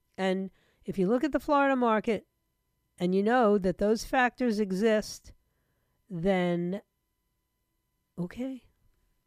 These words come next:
You know, we had a legislature that tried to manage some of these and put some good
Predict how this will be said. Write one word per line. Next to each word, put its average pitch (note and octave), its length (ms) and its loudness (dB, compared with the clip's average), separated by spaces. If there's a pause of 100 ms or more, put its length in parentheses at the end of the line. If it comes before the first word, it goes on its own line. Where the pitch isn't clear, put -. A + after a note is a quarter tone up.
You G3+ 140 0
know, F#3 80 -2 (220)
we A3+ 180 2
had C4 160 4
a A3+ 40 2
legislature G#3+ 640 0
that G3 160 -2
tried G#3+ 240 2
to G3+ 80 -2
manage F#3+ 400 -2
some B3 240 0
of B3+ 60 0
these C#4 260 -2
and D#3 140 0
put G3+ 180 -6
some A3 220 -2
good G#3 320 2